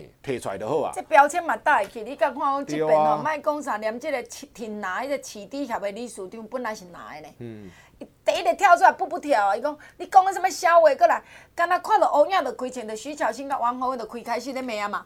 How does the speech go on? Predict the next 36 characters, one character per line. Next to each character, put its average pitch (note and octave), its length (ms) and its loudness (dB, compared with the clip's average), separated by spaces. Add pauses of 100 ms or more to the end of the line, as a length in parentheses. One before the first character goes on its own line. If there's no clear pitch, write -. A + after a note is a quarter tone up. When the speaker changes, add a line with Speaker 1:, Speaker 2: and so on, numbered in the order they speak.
Speaker 1:
嗯。 F3+ 60 -18 (340)
Speaker 2:
结 G4 100 -6
果 G4+ 180 2
即 F#4+ 140 -8
马 F#4 180 4
咱 F4 300 4
的 D4 120 -2
这 E4 140 -8
个 C#4 160 2
台 C#4 300 2
糖， A#3 320 -10
甲 F4 140 2
来 C4 140 2
农 C4 260 -2
业 A#3+ 80 4 (160)
部、 B3 240 2 (260)
卫 B3 160 0
生 F4 240 -8
福 F4 100 6
利 C#4 120 0
部， A#3 100 -6
我 D4 200 0
感 G4 80 -4
觉 F4+ 100 2
王 D4+ 180 4
必 F4+ 180 -4
胜 D4+ 160 -2
来 D#4+ 120 -2
甲 - 160 2
学 B3 120 0
了 C#4 140 4
者。 G#3+ 160 -4
王 C#4+ 180 0
必 F#4 120 -6
胜 C#4+ 200 -4
讲， D4+ 120 -4